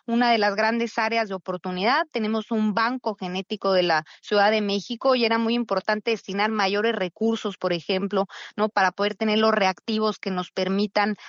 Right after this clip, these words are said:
hacer los levantamientos de muestras biológicas, hacer los perfilamientos genéticos, no nada más de las personas fallecidas, sino también de las, de las familias que tienen desaparecidos. Estamos avanzando con esta estrategia y sí, vamos a destinar los,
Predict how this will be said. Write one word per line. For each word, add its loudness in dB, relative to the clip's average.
hacer -4
los 0
levantamientos 2
de -2
muestras -2
biológicas, 0
hacer 0
los -2
perfilamientos 0
genéticos, 0
no 2
nada 0
más -2
de -2
las 0
personas -2
fallecidas, 0
sino -4
también -2
de 0
las, 0
de -6
las -2
familias 4
que -6
tienen -2
desaparecidos. -2
Estamos -2
avanzando 0
con -4
esta -4
estrategia 0
y 0
sí, 4
vamos 0
a 6
destinar 2
los, 0